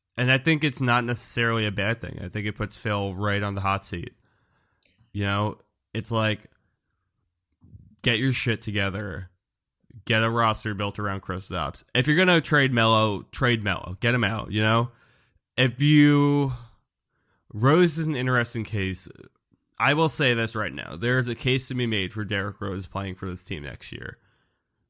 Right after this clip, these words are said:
Without Carmelo Anthony, I think even more so, because,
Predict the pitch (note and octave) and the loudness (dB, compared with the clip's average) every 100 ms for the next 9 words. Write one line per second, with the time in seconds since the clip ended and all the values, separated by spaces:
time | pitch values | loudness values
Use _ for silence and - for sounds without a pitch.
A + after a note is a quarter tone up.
0 | - A2+ B2 B2+ C3 C#3 C3 B2 B2 A2 | -4 -2 2 0 2 0 2 2 2 2
1 | G#2+ - G#2 G2 G2 G#2 F#2+ G2+ G#2+ G#2+ | 0 -4 -4 -4 -4 -6 -6 -6 -4 -4
2 | G#2 G#2 G2+ G2+ - F#2 F2+ F2 E2+ _ | -4 -4 -6 -6 -6 -4 -4 -6 -8 _
3 | _ _ _ _ A2+ B2+ A#2+ A2 G#2+ G2 | _ _ _ _ -6 0 0 0 -2 -6